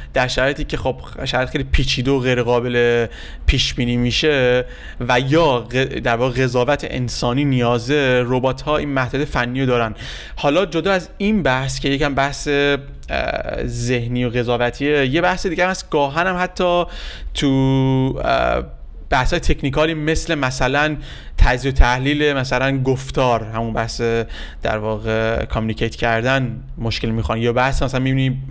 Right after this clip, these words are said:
تو بحث تکنیکال مربوط به خود سنسورها مشکل برمی‌خوان و این تکنیک فنی یکم چالش جدید،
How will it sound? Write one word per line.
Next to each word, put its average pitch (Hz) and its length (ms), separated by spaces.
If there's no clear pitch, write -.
تو - 80
بحث 127 220
تکنیکال 131 500
مربوط 123 280
به - 80
خود 131 220
سنسورها 123 760
مشکل 120 220
برمی‌خوان - 380
و - 40
این 165 180
تکنیک - 360
فنی 143 420
یکم 160 260
چالش 135 420
جدید، 110 360